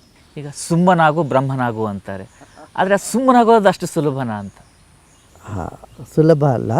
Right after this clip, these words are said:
Speaker 2: ಅದಕ್ಕೆ ಗುರು ಬೇಕಾಗತ್ತೆ, ಅದಕ್ಕೆ ಒಂದು ಪ್ರಶಿಕ್ಷಣ ಬೇಕಾಗತ್ತೆ. ಅದಿದ್ರೆ ಸುಲಭ ಆಗ್ತದೆ.
Speaker 1: ಹಾಗಾದ್ರೆ ಗುರು ಅಂದ್ರೆ ಯಾರು?
Speaker 2: ತಾಯಿ ಗುರು.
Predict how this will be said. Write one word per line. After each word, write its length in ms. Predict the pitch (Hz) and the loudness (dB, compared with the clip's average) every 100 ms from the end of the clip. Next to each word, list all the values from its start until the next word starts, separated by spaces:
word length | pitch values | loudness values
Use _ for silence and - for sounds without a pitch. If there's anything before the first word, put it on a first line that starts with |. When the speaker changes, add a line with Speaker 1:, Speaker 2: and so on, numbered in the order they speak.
| 247 - - | -2 -4 -4
Speaker 2:
ಅದಕ್ಕೆ 460 | 156 165 165 - 294 | 0 2 0 -2 -2
ಗುರು 340 | 139 143 139 | 0 0 0
ಬೇಕಾಗತ್ತೆ, 760 | 127 131 - 117 - - - 202 | 0 -4 -4 -12 -14 -14 -6 -4
ಅದಕ್ಕೆ 520 | 208 151 147 139 151 | -4 -4 -6 -6 -4
ಒಂದು 280 | 127 117 113 | -4 -6 -8
ಪ್ರಶಿಕ್ಷಣ 640 | - 135 - - - 131 | -8 -6 -8 -8 -8 -8
ಬೇಕಾಗತ್ತೆ. 760 | - 165 - - - - - 240 _ - - - 208 | -8 -14 -14 -14 -14 -18 -18 -18 _ -20 -20 -10 -4
ಅದಿದ್ರೆ 540 | 202 226 208 311 302 | -2 -2 0 2 2
ಸುಲಭ 340 | - 156 131 | 2 2 2
ಆಗ್ತದೆ. 460 | 120 - _ - 208 269 _ _ _ _ - | -4 -8 _ -20 -20 -20 _ _ _ _ -4
Speaker 1:
ಹಾಗಾದ್ರೆ 240 | 196 160 | -4 0
ಗುರು 200 | 143 185 | 2 2
ಅಂದ್ರೆ 220 | 160 107 | 2 -4
ಯಾರು? 280 | 101 95 - _ _ _ _ _ _ _ _ _ _ _ _ _ _ _ _ _ _ _ 285 277 170 - | -10 -14 -20 _ _ _ _ _ _ _ _ _ _ _ _ _ _ _ _ _ _ _ -20 -8 -8 2
Speaker 2:
ತಾಯಿ 380 | 214 269 277 247 | 4 6 4 2
ಗುರು. 340 | 185 220 214 | 2 0 0